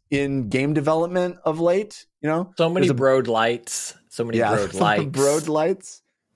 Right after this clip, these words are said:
Speaker 1: Uh,
Speaker 2: Just
Speaker 1: but Buck Wild, uh, which, which I remember first playing in the arcades, 'cause wasn't it a, like, a, a light gun game where you could, you, you, you would go buck wild and shoot all those, uh,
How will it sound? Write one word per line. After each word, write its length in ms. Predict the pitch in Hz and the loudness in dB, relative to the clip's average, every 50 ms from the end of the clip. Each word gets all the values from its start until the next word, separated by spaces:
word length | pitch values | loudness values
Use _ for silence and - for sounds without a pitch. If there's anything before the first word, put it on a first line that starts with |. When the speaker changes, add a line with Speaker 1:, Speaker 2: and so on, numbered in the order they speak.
| _ - - | _ -2 0
Speaker 1:
Uh, 60 | 151 156 | 2 2
Speaker 2:
Just 120 | 147 127 | 2 2
Speaker 1:
but 180 | 147 180 151 123 | 0 0 0 2
Buck 200 | - 226 277 339 - | 0 0 0 2 0
Wild, 640 | 226 185 180 208 226 208 165 135 123 117 113 110 107 _ _ _ _ _ _ _ _ - | 2 2 4 4 4 2 2 2 0 -2 -2 -6 -8 _ _ _ _ _ _ _ _ -2
uh, 300 | - 147 143 143 143 135 | 0 2 4 4 2 2
which, 260 | 139 139 143 175 175 175 175 | 2 2 0 0 0 -2 -4
which 340 | 165 170 175 165 - - - - - | -2 0 0 0 0 -4 -14 -8 -2
I 140 | - 135 202 | 0 0 2
remember 420 | 285 330 330 240 196 196 170 160 | 2 0 0 0 0 0 0 -2
first 260 | 151 - 170 160 - - | -2 -2 -2 -4 -4 -4
playing 220 | - 165 156 147 | -4 -2 0 0
in 80 | 143 139 | 0 0
the 100 | 135 123 | 0 0
arcades, 560 | 117 110 - - - 220 277 208 160 131 - | -2 -2 -4 -4 -2 0 0 0 0 -2 -2
'cause 180 | - 147 123 | -4 -4 -2
wasn't 280 | 127 151 208 214 269 285 | 0 -2 0 0 2 0
it 80 | 269 233 | 2 2
a, 240 | 196 175 160 151 | 4 2 2 2
like, 260 | 143 - 135 131 117 127 | 0 0 0 0 2 2
a, 220 | 120 117 107 90 - _ _ - | 2 2 0 -2 -6 _ _ -4
a 80 | - 120 | -2 -2
light 400 | 123 117 117 120 147 190 214 190 | 0 2 2 2 2 0 -2 0
gun 240 | 180 208 208 214 214 | 0 0 2 2 0
game 340 | 208 214 220 226 233 247 240 | 0 0 0 0 0 0 0
where 80 | 220 180 | 0 0
you 120 | 170 170 | 0 0
could, 240 | 151 - 147 131 123 - _ _ _ _ _ _ - | 0 -2 -2 -2 -4 -8 _ _ _ _ _ _ -4
you, 100 | 143 147 | -4 -4
you, 340 | 139 - - - 135 151 147 | -4 -4 -10 -10 -4 -2 -2
you 200 | 147 135 160 156 | -2 0 0 0
would 140 | 151 147 131 | 0 0 2
go 160 | 123 156 151 | 2 2 2
buck 260 | 139 120 143 165 - - | 2 2 0 0 0 0
wild 460 | 131 139 139 160 180 196 214 208 170 | 0 0 2 2 2 2 2 0 0
and 120 | 147 139 | 0 -2
shoot 280 | 127 - - 180 180 170 | -4 -4 -2 0 0 2
all 140 | 156 160 156 | 2 2 2
those, 300 | 156 151 151 139 127 123 | 2 2 0 0 0 0
uh, 360 | 139 135 131 127 123 117 | 2 2 2 2 2 0